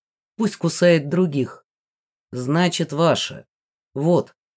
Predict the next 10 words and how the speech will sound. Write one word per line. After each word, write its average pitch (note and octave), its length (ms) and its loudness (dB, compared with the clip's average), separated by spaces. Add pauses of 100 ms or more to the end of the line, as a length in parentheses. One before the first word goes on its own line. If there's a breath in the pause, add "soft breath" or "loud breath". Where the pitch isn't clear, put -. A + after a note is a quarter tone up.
(140)
забирай D#3 500 2
и C#3 40 0
не C3+ 140 0
плачь. B2+ 440 -4 (340)
Больше E3+ 380 0
невесту D3+ 420 -2
не C#3 180 0
теряй», A#2+ 440 -4 (380)
заметил E3 600 -2
гость. D3 460 -6